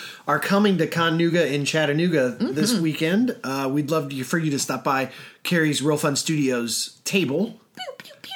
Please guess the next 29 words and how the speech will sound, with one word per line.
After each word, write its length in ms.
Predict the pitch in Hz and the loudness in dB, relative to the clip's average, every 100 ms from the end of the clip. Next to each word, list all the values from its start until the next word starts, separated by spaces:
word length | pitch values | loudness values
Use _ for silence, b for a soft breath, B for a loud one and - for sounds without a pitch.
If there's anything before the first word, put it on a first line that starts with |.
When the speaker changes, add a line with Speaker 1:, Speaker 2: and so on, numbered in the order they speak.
| 640 | -8
Speaker 1:
Pew, 140 | 523 523 | -8 -6
pew, 120 | 523 | -8
pew. 540 | 453 523 440 285 147 208 | -6 -2 0 2 0 -2
Speaker 2:
Yeah. 340 | 226 302 - - - _ _ _ - B B B B B | -4 -4 -8 -12 -20 _ _ _ -20 B B B B B
Speaker 1:
Do 80 | 160 | 0
you 40 | |
have 80 | 160 | 2
anything 380 | 165 165 170 143 | 2 2 0 0
brand 340 | 139 151 147 151 | 0 2 2 2
new 140 | 160 | 2
and 120 | 143 - | 0 0
awesome 480 | 135 143 - 170 151 | 2 2 2 0 2
to 120 | 240 | 4
Speaker 2:
I, 40 | |
Speaker 1:
sell 380 | 240 208 170 185 | 4 4 4 6
at 40 | 196 | 6
this 140 | 311 330 | 4 4
Speaker 2:
I 140 | 214 | 6
do. 120 | 247 | 6
Speaker 1:
table? 260 | 311 - 262 | 6 4 2
Speaker 2:
I 240 | 311 349 349 | 2 2 2
do. 240 | 381 381 | 0 2
I'm 140 | 359 427 | 2 0
so 340 | - 403 392 | 0 2 2
excited. 600 | 392 427 370 381 359 - | 0 0 2 2 0 0
Speaker 1:
What 100 | 156 | 2
is 220 | 165 156 151 | 2 2 2
it? 200 | 151 - | 0 -2
Speaker 2:
So, 520 | - 330 277 277 | 2 6 6 6